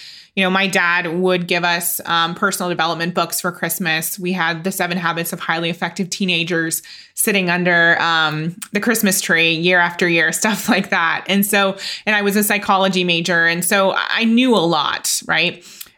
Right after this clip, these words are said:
And I had to get out of my own way and just get visible and over deliver and share from the heart what I knew to be true and what was possible for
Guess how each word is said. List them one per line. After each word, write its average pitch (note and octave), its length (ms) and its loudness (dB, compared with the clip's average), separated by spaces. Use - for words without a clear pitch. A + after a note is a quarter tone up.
And G#3 280 4
I F#3+ 160 0
had G#3 320 0
to F#3+ 380 2
get G3 300 -2
out G3 160 0
of G3 40 -2
my F#3 140 2
own F3+ 180 0
way F3 360 0
and F#3+ 120 2
just F#3+ 220 -2
get F#3 160 -2
visible F3 640 -4
and - 140 -4
over G3+ 360 0
deliver F3+ 600 0
and F3+ 260 -2
share G3 420 2
from F#3+ 300 0
the E3+ 80 0
heart E3+ 500 0
what F3+ 240 0
I F3 100 0
knew F3+ 220 0
to F#3+ 140 -4
be E3+ 120 -2
true F3 420 -2
and E3 100 -4
what D#3+ 100 -8
was E3 140 -10
possible F3 580 -2
for D#3+ 380 -4